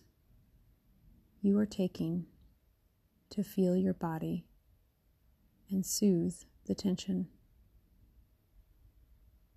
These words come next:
Washing away the tightness of the muscle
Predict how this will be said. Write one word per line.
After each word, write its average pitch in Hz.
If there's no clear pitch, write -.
Washing 190
away 208
the 214
tightness 190
of 202
the 214
muscle 185